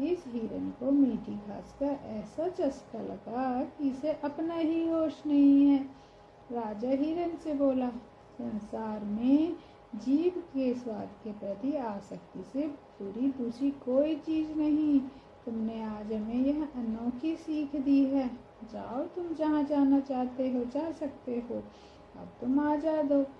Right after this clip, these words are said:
इतना कहकर राजा ने हिरन को आजाद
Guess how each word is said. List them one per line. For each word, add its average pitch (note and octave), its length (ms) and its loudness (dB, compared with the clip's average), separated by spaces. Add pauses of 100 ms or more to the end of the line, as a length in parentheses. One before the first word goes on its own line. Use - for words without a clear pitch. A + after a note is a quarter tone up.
(280)
इतना C#4+ 380 2
कहकर - 440 -6
राजा A3 380 -2
ने G#3+ 140 -6
हिरन D#4 500 2
को D#4 160 0
आजाद C4+ 520 4